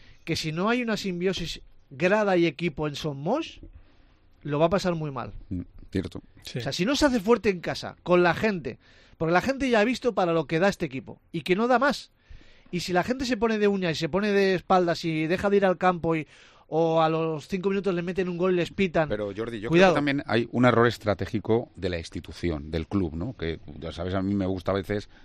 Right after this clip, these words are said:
Speaker 2: ver las cosas
Speaker 1: Sí, sí.
Speaker 2: un poco con esa visión. Yo creo que el club se tiene que dejar de hacer tantas cosas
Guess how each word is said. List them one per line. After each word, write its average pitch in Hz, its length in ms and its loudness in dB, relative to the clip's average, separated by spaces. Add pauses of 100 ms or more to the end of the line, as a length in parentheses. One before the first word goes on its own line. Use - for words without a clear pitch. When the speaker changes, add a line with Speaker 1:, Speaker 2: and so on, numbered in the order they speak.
(120)
Speaker 2:
ver 90 160 -6
las 98 140 -6
cosas 175 240 0
Speaker 1:
Sí, 156 60 -2
sí. 160 60 -2
Speaker 2:
un 92 80 -6
poco 98 180 -4
con 95 160 -2
esa 87 140 -4
visión. 73 400 -8 (840)
Yo 117 140 4
creo 190 140 6
que 131 60 6
el 110 80 4
club 135 140 2
se 147 100 2
tiene 120 180 0
que 117 80 0
dejar 110 240 2
de 104 60 2
hacer 98 220 0
tantas 98 380 0
cosas 101 520 -2